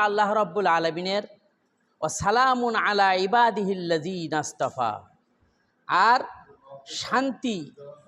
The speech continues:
তার মনোনীত বান্দাদের প্রতি, যাদেরকে তিনি মনোনীত করেছেন। এরপর আল্লাহ বলছেন, আল্লাহু খায়রুন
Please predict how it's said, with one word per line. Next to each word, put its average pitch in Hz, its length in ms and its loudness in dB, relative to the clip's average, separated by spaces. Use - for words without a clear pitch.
তার 208 180 4
মনোনীত 240 480 0
বান্দাদের 196 460 -2
প্রতি, - 380 -12
যাদেরকে 208 500 0
তিনি 202 240 -8
মনোনীত 208 480 -4
করেছেন। 127 440 -4
এরপর 254 400 2
আল্লাহ 202 240 2
বলছেন, 180 260 -4
আল্লাহু 202 680 2
খায়রুন 208 440 0